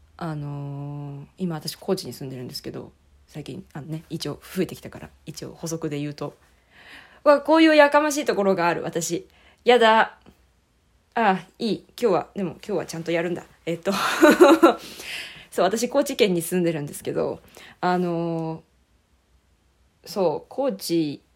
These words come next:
ってすごい南国のイメージあるじゃないですか。海の近くはもちろんそうなんですけど、高知県、ここ二週間ぐらい、私の住んでるところは特に天気がちょっと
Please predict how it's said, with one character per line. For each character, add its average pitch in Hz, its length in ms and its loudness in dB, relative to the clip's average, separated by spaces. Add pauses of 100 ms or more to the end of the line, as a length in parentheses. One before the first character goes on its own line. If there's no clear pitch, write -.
(300)
っ - 40 -20
て 147 260 -4
す - 160 -12
ご 170 100 -2
い 156 40 -6
南 175 360 -4
国 170 180 -6
の 170 260 -6 (180)
イ 170 100 -4
メ 175 140 -2
ー 170 60 -4
ジ 131 220 -10
あ 156 80 -8
る 156 60 -6
じ 147 80 -10
ゃ 139 40 -10
な 123 80 -12
い - 40 -12
で - 60 -16
す - 100 -20
か。 - 180 -18 (1600)
海 269 180 0
の 214 100 2
近 165 220 -4
く 160 80 -12
は 143 140 -8 (120)
も 151 120 -10
ち 160 120 -10
ろ 156 100 -8
ん 151 60 -14
そ 175 200 -8
う - 20 -2
な 151 100 -6
ん 143 80 -12
で 139 60 -14
す - 120 -18
け - 100 -14
ど、 - 120 -14
高 269 200 -12
知 - 100 -16
県、 190 320 -6 (220)
こ - 120 -14
こ 202 300 -4
二 185 180 -4
週 220 200 -10
間 220 180 -4
ぐ 214 100 0
ら 170 140 0
い、 - 140 -12 (320)
私 - 260 -8
の 202 100 -4
住 208 220 -4
ん 196 40 0
で 165 80 0
る 143 100 -8
と 143 120 -12
こ - 120 -12
ろ 143 160 -8
は 131 100 -8
特 131 260 -14
に - 260 -16 (120)
天 214 200 -8
気 175 120 -4
が 143 100 -6
ち - 80 -10
ょ - 40 -6
っ - 20 -8
と - 220 -12